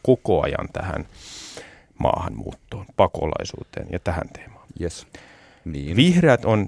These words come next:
Speaker 1: tän aikana pitäneet koko ajan yllä myöskin tätä keskustelua, ää, ilmastonmuutoksesta, ää,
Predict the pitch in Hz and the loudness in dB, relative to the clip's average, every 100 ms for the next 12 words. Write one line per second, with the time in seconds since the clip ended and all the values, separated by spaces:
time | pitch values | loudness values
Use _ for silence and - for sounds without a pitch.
0 | - 123 120 95 - _ _ _ _ _ | 2 2 4 0 -4 _ _ _ _ _
1 | - 110 104 101 95 101 110 98 87 - | 0 2 2 2 0 -2 0 0 0 -4
2 | 98 - 87 87 98 90 82 85 85 - | -8 -4 -4 -2 -2 -2 -2 -2 -4 -6
3 | 85 85 87 85 87 - 82 - - 82 | -10 -8 -8 -6 -6 -8 -10 -10 -8 -6
4 | 82 82 - _ _ _ _ _ _ _ | -4 -4 -6 _ _ _ _ _ _ _
5 | _ _ - _ _ - - 80 76 82 | _ _ -20 _ _ -14 -10 -8 -8 -4
6 | - 107 90 - 80 87 107 110 - 113 | 2 2 2 -2 -4 -2 0 -2 -4 -8
7 | - 143 131 _ _ _ _ _ - _ | -2 -2 -2 _ _ _ _ _ -20 _
8 | _ - 101 95 92 87 | _ -4 0 2 2 0